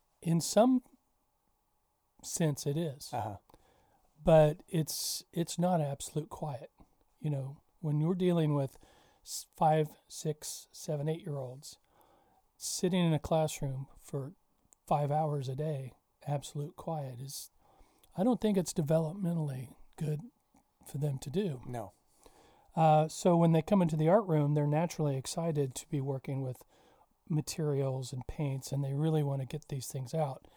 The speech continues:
Speaker 1: And to have them, again, continue to be quiet, it just,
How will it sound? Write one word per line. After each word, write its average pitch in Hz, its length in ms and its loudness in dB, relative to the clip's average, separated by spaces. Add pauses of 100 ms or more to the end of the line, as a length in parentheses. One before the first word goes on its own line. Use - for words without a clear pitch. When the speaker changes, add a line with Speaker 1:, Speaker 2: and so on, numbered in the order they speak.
(380)
Speaker 1:
And 143 140 0
to 143 100 -2
have 151 320 0
them, 143 360 0 (580)
again, 143 520 -2 (140)
continue 156 460 -2
to 135 80 -4
be 127 100 -6
quiet, 151 520 0 (380)
it 151 140 -6
just, - 280 -6